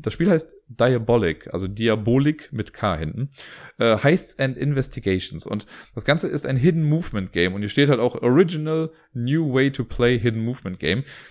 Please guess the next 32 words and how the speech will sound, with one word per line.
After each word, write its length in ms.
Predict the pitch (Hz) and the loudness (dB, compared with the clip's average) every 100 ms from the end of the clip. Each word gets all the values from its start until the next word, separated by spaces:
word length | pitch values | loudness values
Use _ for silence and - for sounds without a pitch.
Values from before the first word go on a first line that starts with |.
| - 107 | -10 -4
Die 80 | |
Idee 220 | 104 104 139 | 0 4 4
dahinter 260 | 147 139 | 4 2
ist 160 | 127 131 | 0 0
wohl, 80 | 110 | -2
dass 80 | |
es 140 | 104 - | -4 -6
so 80 | 98 | -10
zwei, 440 | - 107 113 113 - | -2 2 4 4 0
ähm, 460 | 107 95 95 92 - | -2 -2 -4 -8 -8
Verbrecher 460 | - 101 127 156 143 | -6 -2 0 0 0
gibt, 220 | 151 - | -2 -4
oder 320 | 87 82 - | -2 -2 -2
ein 100 | - | -6
Mann 160 | 87 104 | -6 -6
und 60 | |
eine 100 | 87 | -6
Frau 180 | - 135 | -2 -2
ist 60 | 127 | -2
das, 120 | 123 | -2
glaub 160 | 123 | -4
ich, 80 | 127 | -2
auch. 240 | 110 117 - - - _ - | -2 -4 -6 -20 -20 _ -4
Und 280 | 117 110 - | -4 -2 2
die 240 | 127 131 | 4 4
sind 200 | 113 135 | 2 -2
in 100 | 113 | -2
der 100 | 101 | -2
Stadt 220 | - 160 | 0 0
unterwegs 360 | 147 139 139 139 | 0 2 2 -2
und 180 | 117 107 | -6 0
wollen 400 | 117 131 139 | 0 2 -2